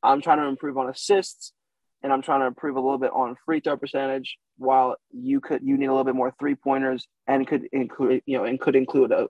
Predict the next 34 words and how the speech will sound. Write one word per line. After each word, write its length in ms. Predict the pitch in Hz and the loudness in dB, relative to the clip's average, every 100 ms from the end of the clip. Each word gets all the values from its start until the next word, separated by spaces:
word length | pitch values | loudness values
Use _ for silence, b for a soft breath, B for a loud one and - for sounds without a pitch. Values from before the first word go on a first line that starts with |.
| - | -2
a 80 | |
really 180 | 123 127 | 0 2
strong 360 | 127 - 127 120 | 0 0 0 0
rebounding 440 | 123 117 117 104 | -2 -2 -4 -4
guard. 340 | 92 87 55 - _ _ - | 0 0 0 -6 _ _ -2
Um, 420 | - - - - _ | 0 0 -4 -14 _
that 100 | 135 | 6
was 140 | 143 143 | 6 4
where 100 | 131 | 2
my 140 | 117 | 2
head 200 | 147 127 | 2 0
was 180 | 120 117 | 0 -4
at 220 | 113 - | -4 -6
with 180 | 113 107 | -6 -6
the 60 | 92 | -6
trade. 400 | - - 101 - | -4 -2 -2 2
Two, 180 | 233 | 4
you 100 | 220 | 6
know, 60 | 202 | 6
it's 120 | 151 | 6
a 40 | 165 | 4
guard 260 | 190 208 | 6 6
for 100 | 165 | 2
guard. 380 | 147 147 156 147 - _ _ _ | 4 6 4 2 -8 _ _ _
You 100 | 135 | -10
know, 120 | 120 - | -10 -2
I'm 160 | 143 156 | 0 6
not, 200 | 165 151 - | 4 4 0
I'm 140 | 156 160 | 0 4
not 160 | 160 | 4
as 100 | 151 | 4
afraid 360 | 143 - 143 139 | -6 -10 -8 -8
of 100 | |
a, 60 | 131 | -8